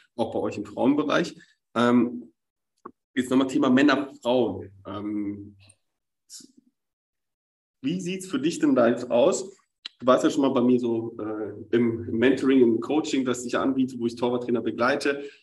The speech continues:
und hast mal eine Präsentation gehalten, Unterschiede Männer, Frauen und was sind diese die wesentlichen Aspekte? Und jetzt kommt noch so eine Sache, das war halt noch bevor du die Torwarttrainer A-Lizenz gemacht hast. Ähm, da durftest du auch zu Gast sein, würde mich auf jeden Fall interessieren, äh, was zu Gast, du durftest nicht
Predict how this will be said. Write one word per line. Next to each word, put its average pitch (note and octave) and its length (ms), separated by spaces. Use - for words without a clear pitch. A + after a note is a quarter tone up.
und A2 180
hast A#2+ 160
mal A#2+ 280
eine A#2+ 180
Präsentation A#2+ 840
gehalten, B2 1000
Unterschiede D3 680
Männer, A#2+ 460
Frauen B2+ 640
und G#2+ 340
was A#2 140
sind C3 120
diese B2 160
die A#2+ 140
wesentlichen B2 500
Aspekte? C#3+ 760
Und A2+ 160
jetzt B2+ 120
kommt - 140
noch C3 140
so - 80
eine B2+ 240
Sache, C#3+ 220
das B2 160
war A#2 120
halt B2 100
noch A#2+ 160
bevor C#3 380
du C3+ 60
die B2 120
Torwarttrainer A#2+ 520
A-Lizenz F#3 400
gemacht F3 360
hast. - 200
Ähm, B2 720
da B2 80
durftest C3 300
du A#2 60
auch C#3+ 140
zu A#2 140
Gast B2+ 220
sein, D3+ 100
würde B2 140
mich A2 60
auf - 120
jeden A#2+ 100
Fall G#2+ 120
interessieren, B2 580
äh, - 120
was - 200
zu G2 100
Gast, - 220
du A2 40
durftest G#2+ 260
nicht G#2+ 120